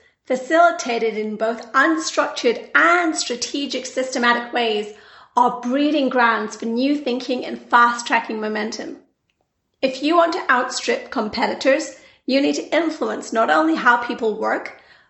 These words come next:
but also how people work together. You need to get better at working in a team. Google conducted a study,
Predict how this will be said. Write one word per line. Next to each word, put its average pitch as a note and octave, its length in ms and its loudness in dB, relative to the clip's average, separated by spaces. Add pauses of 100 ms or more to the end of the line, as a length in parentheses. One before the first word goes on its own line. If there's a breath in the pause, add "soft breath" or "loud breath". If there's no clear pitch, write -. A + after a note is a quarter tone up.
(100)
but B3 220 2
also C#4 400 4
how A3+ 200 2
people A3+ 420 0
work A#3 400 -2
together. A3+ 680 0 (680)
You A#3 120 -4
need C4 180 -2
to - 80 -6
get - 220 0
better A#3+ 520 2
at - 180 -14
working A3 440 -2
in A3 100 -4
a G#3+ 60 -4
team. - 480 -4 (920)
Google E4+ 400 4
conducted A#3 560 -4
a A3+ 60 -4
study, A#3+ 600 0